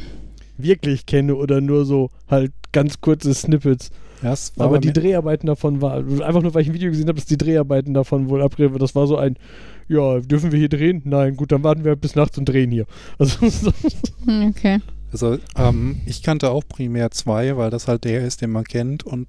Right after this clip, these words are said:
Speaker 2: der halt auch als einer betitelt ist, der besser ist als, ähm, also einer von den Sequels, der besser ist als das, ähm, als der erste Film.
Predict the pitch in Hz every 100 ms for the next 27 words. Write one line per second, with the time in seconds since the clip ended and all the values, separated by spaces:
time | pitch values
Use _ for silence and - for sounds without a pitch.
0 | - 120 110 117 117 113 - - - -
1 | - - - - 120 113 - 127 117 -
2 | - 131 127 - 117 107 117 123 120 113
3 | - - 120 113 - 127 127 135 127 127
4 | 123 123 139 - 139 - 123 127 - 123
5 | 123 143 - 120 135 - 113 110 120 117
6 | - 117 110 110 127 - 131 - - 165
7 | 175